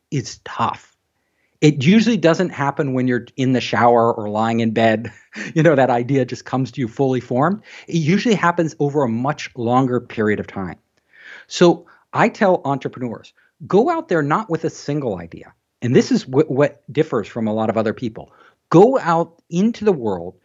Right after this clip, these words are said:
pick a direction, a direction you are really interested in. For example, you know, I want to make the fishing industry more sustainable. Uh, that is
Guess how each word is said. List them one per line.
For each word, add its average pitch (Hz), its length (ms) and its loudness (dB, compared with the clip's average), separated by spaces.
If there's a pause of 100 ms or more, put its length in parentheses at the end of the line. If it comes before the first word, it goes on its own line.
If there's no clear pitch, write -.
(400)
pick - 320 -12
a 151 80 -2
direction, 113 640 -4 (300)
a 135 60 -2
direction 156 680 0
you 165 340 0
are 131 140 2
really 139 360 0
interested 107 440 -8
in. 85 160 -18 (340)
For - 160 2
example, 131 540 -2 (600)
you 156 180 2
know, 131 260 0
I 202 440 0 (560)
want 156 480 -2
to 175 80 2
make 113 420 -2 (300)
the 123 260 -4
fishing 156 420 -2
industry 107 580 -8 (100)
more 131 260 0
sustainable. 90 720 -8 (340)
Uh, 143 60 2
that 147 300 2
is 120 200 0